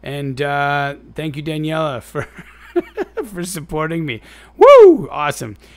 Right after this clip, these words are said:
Okay, guys. Oh, I'm giving those likes, giving those likes right now. All right, awesome. Thanks for tuning in, my friends, and that is the end of another episode. We will see you next time for another episode of Big Nick, Big Leadership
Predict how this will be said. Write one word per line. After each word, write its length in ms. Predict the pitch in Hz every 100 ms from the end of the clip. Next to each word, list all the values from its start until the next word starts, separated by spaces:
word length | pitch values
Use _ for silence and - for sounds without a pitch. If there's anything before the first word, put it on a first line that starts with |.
| _
Okay, 220 | - 165 160
guys. 240 | 156 156
Oh, 140 | -
I'm 120 | 165 151
giving 240 | 156 156
those 220 | 151 143
likes, 280 | 143 131 117
giving 220 | - 147
those 160 | 143 127
likes 300 | 139 135 -
right 180 | 139 135
now. 260 | 131 113 - _ _
All 120 | - 139
right, 260 | 139 120 -
awesome. 420 | 143 143 127 110 - _ _ -
Thanks 180 | 165 165
for 60 |
tuning 320 | 156 175 170 165
in, 140 | 165
my 160 | 160 156
friends, 440 | 160 165 160 131 -
and 340 | 143 143 139
that 160 | 139 147
is 140 | 143
the 120 | 131 143
end 160 | 143
of 80 | 135
another 300 | 131 131 139
episode. 560 | 135 135 127 139 131 127 _ -
We 100 | 131
will 140 | 131
see 160 | 123 135
you 100 | 131
next 260 | 131 131 -
time 360 | 131 123 117 _ _
for 180 | - 127
another 260 | 135 135
episode 560 | 131 127 - 127 123 113 _ -
of 160 | 139 -
Big 220 | 165 156
Nick, 340 | 147 135 - _ _ _ -
Big 200 | 170 156
Leadership 520 | 151 147 139 143 127